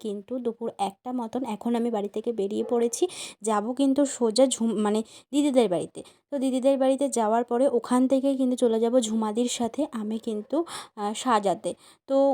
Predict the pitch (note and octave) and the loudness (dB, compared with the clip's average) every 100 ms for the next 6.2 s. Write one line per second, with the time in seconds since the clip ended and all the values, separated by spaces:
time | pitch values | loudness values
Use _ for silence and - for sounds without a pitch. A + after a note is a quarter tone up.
0 | - A#3+ G#3+ A#3 B3 - - C#4+ A#3+ B3+ | 0 -4 -2 -2 -2 -2 -2 0 0 -2
1 | B3+ A#3+ B3 B3 A#3+ A3+ A#3 B3 A3 A3 | -4 -2 2 4 4 4 4 2 0 2
2 | A#3+ A3 B3+ C4+ C4+ - C#4 D#4 E4 C4 | 2 4 4 4 2 0 -2 0 0 -2
3 | G3 G3 G3 G#3 G#3+ B3+ A3+ G3 F#3 G3 | -6 -2 -2 -2 -2 -2 -2 -2 -2 -2
4 | A#3+ B3+ C4+ A3 - A3+ A#3+ - - - | -4 -6 -6 -6 -8 -8 -8 -10 -18 -8
5 | G#3+ A3 A#3 A3 G#3+ A#3+ A3+ G#3+ A3 C4 | -4 -2 -2 -2 0 0 0 0 2 0
6 | C4 G#3+ | 0 -2